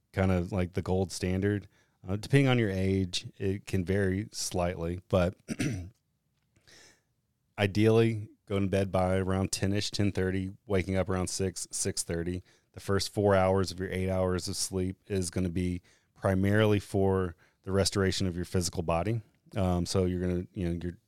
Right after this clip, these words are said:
your tissues, your organs, that's where we're gonna start recovering the physical body. The last four hours are g-, typically gonna be more of your, your mental cognitive side of recovery. So we need both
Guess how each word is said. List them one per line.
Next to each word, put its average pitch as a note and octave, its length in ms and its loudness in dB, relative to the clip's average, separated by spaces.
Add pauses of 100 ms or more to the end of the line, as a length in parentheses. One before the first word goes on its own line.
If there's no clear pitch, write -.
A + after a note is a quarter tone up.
(120)
your F#2+ 100 -6
tissues, E2+ 520 -2
your F#2 120 -8
organs, E2+ 540 -2 (320)
that's F#2+ 180 0
where F#2+ 160 0
we're F2+ 160 0
gonna F2+ 300 0
start G2 320 -2
recovering F2+ 680 -4 (520)
the G2+ 60 -4
physical G2+ 380 0
body. G2+ 340 2 (300)
The F2 120 -6 (200)
last G2+ 440 0
four E2+ 220 0
hours D#2+ 580 -2 (280)
are F#2+ 80 -4
g-, F2 220 -10
typically F#2 260 0
gonna F#2 140 -2
be F2+ 340 -2 (280)
more F2+ 220 -2
of E2+ 60 0
your, F2 340 -4
your F#2+ 160 -2
mental F2+ 420 0
cognitive F#2+ 720 0
side G2 480 0
of F#2+ 340 0
recovery. G#2 520 -2 (260)
So - 140 -2
we F#2 100 2
need F#2+ 240 0
both F#2+ 320 -2